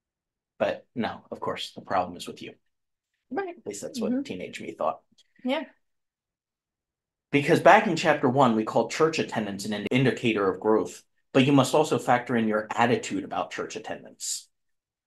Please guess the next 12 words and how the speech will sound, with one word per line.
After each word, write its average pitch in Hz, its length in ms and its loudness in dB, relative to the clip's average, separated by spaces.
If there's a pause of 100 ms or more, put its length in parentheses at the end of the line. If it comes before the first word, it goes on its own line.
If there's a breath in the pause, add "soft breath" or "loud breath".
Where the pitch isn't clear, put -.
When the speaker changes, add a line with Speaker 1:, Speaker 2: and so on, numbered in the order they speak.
(580)
Speaker 2:
Mm-hmm. 220 200 -6 (840)
Speaker 1:
And 131 100 4
it's, 156 200 2
this 180 240 0
becomes 160 360 -2
the 131 80 0
whole 120 180 2
thing 117 340 0
of, 101 420 -4 (500)
you 120 160 0
know, 107 140 0
like, 101 240 -2